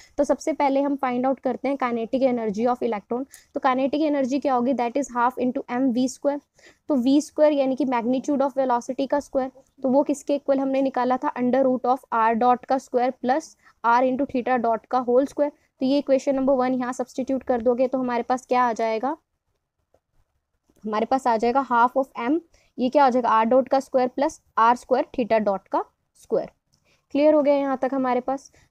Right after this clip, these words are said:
So हमारे पास kinetic energy of electron हमने निकाल लिया। अब हम फाइंड आउट करेंगे potential energy of electron। तो ये जो kinetic energy of electron है इसको आप टी से डिनोट कर दो, तो टी हमारे पास क्या निकल के आया, T is equal to one by में टू एम r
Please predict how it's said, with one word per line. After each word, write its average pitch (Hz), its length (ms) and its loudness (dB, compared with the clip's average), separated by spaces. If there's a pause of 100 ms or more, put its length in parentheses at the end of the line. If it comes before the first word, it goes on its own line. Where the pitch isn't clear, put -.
So 294 100 4
हमारे 262 200 0
पास 302 180 0
kinetic 247 400 0
energy 262 400 4
of 269 220 4
electron 247 400 -2
हमने 240 240 -2
निकाल 208 340 -2
लिया। 185 280 -4 (520)
अब 311 200 6
हम 349 120 4
फाइंड 277 280 2
आउट 269 140 2
करेंगे 247 400 2 (120)
potential 254 500 2
energy 233 480 -2
of 269 260 2
electron। 190 360 -8 (280)
तो 294 60 2
ये 294 140 2
जो 339 140 2
kinetic 269 440 2
energy 285 280 0
of 302 100 0
electron 262 420 0
है 269 80 -2
इसको - 240 -4
आप 269 180 0
टी 247 140 0
से 285 140 2
डिनोट 247 340 -2
कर 226 160 0
दो, 220 160 0
तो 254 140 -2
टी 254 220 0
हमारे 262 220 0
पास 254 220 -6
क्या 247 140 -2
निकल 240 260 -2
के 233 100 -2
आया, 226 220 0
T 247 240 -4 (120)
is 220 80 -8
equal 226 300 -2
to 262 120 -6 (180)
one 233 220 -2
by 240 120 4
में 233 140 0
टू 254 280 -4
एम 233 200 -4 (480)
r 226 180 4